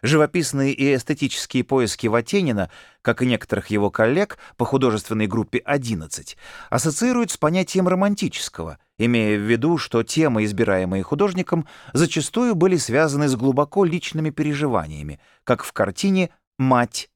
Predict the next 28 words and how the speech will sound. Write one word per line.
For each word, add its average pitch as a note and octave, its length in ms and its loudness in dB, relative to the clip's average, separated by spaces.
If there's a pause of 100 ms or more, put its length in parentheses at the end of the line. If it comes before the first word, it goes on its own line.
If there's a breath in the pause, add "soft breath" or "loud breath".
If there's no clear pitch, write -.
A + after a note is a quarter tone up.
(140)
солдата». G#2+ 720 -4 (640 loud breath)
Художник A3+ 480 0
сам G#3+ 280 0
в F#2+ 80 -8
детстве, G#2+ 520 -2 (240 loud breath)
во A2+ 160 4
время A#2 260 2
Великой A#2+ 460 2
Отечественной G#2+ 540 -2
войны, B2+ 420 0 (160 soft breath)
пережил C#3+ 440 2
многое: D#3+ 540 -2 (320)
эвакуацию B2+ 640 2
из F2 60 -4
блокадного G2+ 520 0
Ленинграда F#2 560 -2
в E2+ 40 -4
Вятку D3+ 560 0 (180 soft breath)
и, F#3+ 240 0
в - 120 -16
первую D3+ 360 2
очередь, - 640 -4
расставание F#2 760 0
с - 120 -6
матерью. F2 480 -4 (800 loud breath)
В - 80 -20
призрачно-прекрасном E3 1200 2
саду, C#3+ 500 0